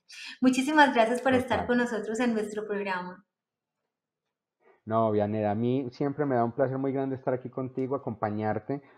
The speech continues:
Speaker 2: poder entregar estos pequeños momentos de, de esta sabiduría que hemos experimentado en esta vida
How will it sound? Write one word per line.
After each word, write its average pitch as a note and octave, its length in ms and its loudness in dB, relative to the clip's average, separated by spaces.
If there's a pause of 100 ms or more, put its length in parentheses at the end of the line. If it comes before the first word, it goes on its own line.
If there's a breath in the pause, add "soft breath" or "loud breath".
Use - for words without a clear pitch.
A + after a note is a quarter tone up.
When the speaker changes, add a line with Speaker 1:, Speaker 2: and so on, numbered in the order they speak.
(120 soft breath)
Speaker 2:
poder B2 200 4
entregar C3 460 2
estos C#3 260 -4
pequeños B2 400 -2
momentos A#2+ 600 -2
de, A2 360 2
de G#2+ 140 0
esta B2+ 180 0
sabiduría A#2 540 2
que A2+ 180 0
hemos A#2+ 340 -2
experimentado G#2+ 880 -2
en A2 120 -4
esta G#2 260 -2
vida B2 320 0